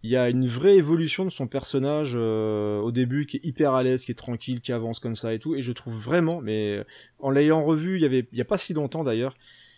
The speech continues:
j'avais vraiment été surpris même par sa, la subtilité de son jeu au fur et à mesure du film. Je trouve vraiment qu'il joue très très bien. Et, et tout ce qui se passe au, au niveau de l'équipe, avec aussi, euh, Carl Weathers qui est dedans, euh, enfin, il y a, il y a tout ce jeu de muscles au début, mais vraiment l'évolution des persos et de, de l'ambiance du film,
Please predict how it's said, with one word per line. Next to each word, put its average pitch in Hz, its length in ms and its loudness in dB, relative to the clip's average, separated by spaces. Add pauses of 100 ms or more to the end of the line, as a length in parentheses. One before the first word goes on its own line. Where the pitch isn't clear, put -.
j'avais 127 260 0
vraiment 170 300 2
été 170 220 -2
surpris - 480 -4
même 180 180 0
par - 160 -4
sa, 127 240 0
la 123 140 0
subtilité 165 420 -6
de - 60 -14
son 151 200 -2
jeu 143 340 0
au 131 100 -6
fur 151 220 -2
et - 20 2
à 147 40 2
mesure 143 360 0
du 117 80 -6
film. 156 360 -4
Je 110 100 -10
trouve 113 200 -10
vraiment 160 300 -2
qu'il 127 120 -10
joue 131 100 -4
très 131 120 -10
très 117 200 -6
bien. 110 180 -8 (540)
Et, 113 460 0
et 117 60 -2
tout - 160 -8
ce - 100 -6
qui - 120 -2
se - 60 -6
passe 165 420 -2
au, 131 40 -2
au 120 240 -2
niveau 127 240 0
de 120 60 -2
l'équipe, 131 480 -4
avec 117 280 -2
aussi, 131 460 -2
euh, 110 180 2
Carl 123 200 -2
Weathers 127 400 0
qui - 80 -6
est 117 40 -4
dedans, 120 520 -2
euh, 98 260 -2
enfin, 98 260 -4
il 101 40 0
y 101 60 0
a, 101 120 2
il 208 60 2
y - 20 2
a 202 60 2
tout - 100 -10
ce 135 140 0
jeu 123 140 4
de 123 60 0
muscles 135 300 0
au 127 60 2
début, 127 260 0
mais 139 160 4
vraiment 131 240 4
l'évolution 139 480 2
des 127 120 4
persos 156 520 4
et 127 40 4
de, 110 260 2
de 107 120 0
l'ambiance 147 420 4
du 127 120 0
film, 156 300 2